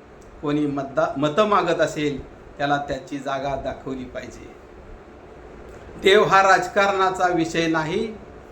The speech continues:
देव हा आपली अस्मिता असते, आपली श्रद्धा असते.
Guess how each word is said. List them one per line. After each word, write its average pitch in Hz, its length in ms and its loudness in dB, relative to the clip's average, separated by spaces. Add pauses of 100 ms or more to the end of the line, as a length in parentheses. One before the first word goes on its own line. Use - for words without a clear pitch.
(380)
देव 160 300 2
हा 151 320 0
आपली 143 280 -4
अस्मिता 170 480 -4
असते, 156 500 -4
आपली 147 260 -6
श्रद्धा 147 380 0
असते. 160 680 -4